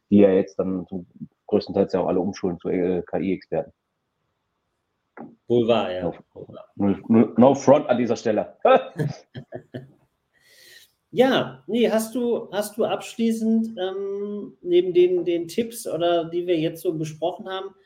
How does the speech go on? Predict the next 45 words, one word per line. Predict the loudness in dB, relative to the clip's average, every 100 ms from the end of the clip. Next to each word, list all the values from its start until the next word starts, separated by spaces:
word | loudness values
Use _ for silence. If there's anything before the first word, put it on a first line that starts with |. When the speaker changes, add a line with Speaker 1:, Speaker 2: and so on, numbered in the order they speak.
| _ _
Speaker 2:
haben | -2 2
wir |
noch | 2 2
was | -2 0
vergessen? | -2 0 -2 -4 -12 _ _ _ _ _ _ _ _ _ _ _ -16
Speaker 1:
Mit | -8
Sicherheit | -4 2 2
haben | 2 0
wir |
was | -4
vergessen. | -8 -12 -12 -16 _
<laughs> | -4 -4 -4 -20 -20 -8
Aber | 0 2 4
Speaker 2:
Okay. | 2 0 -2 -14
Speaker 1:
dann | -6
kann | -4
ja, | -2 -4
kann | -2 0
ja | 0
jemand | -2 -4
in | -6
die |
Kommentare | -8 -8 -2 -2 -2
schreiben, | -4 -4
was | -6 -6
wir | -6
noch | -6 -8
Wichtiges | -16 -16 -16
vergessen | -8 -8 -4
haben | -2 -2 -4 -6
<laughs> | -8 _ -20 -20 _
und | -8 -4
ergänzen. | 0 0 0 -2 -6 _ _ _ _ -20 -20 _ -6
Ähm, | 0 2 2 -2 -4 _ _ _ _ _ -4
ja, | 0 0 -2
Speaker 2:
Oder | -4
im | -4
Speaker 1:
also | -4 -8
Speaker 2:
Nachhinein | -4 -4 -4 -6
drunter | -10 -10
schreiben, | -12 -8 -8 -8
geht | -12
auch | -12 -12
immer | -14 -16
klar. | -12 -12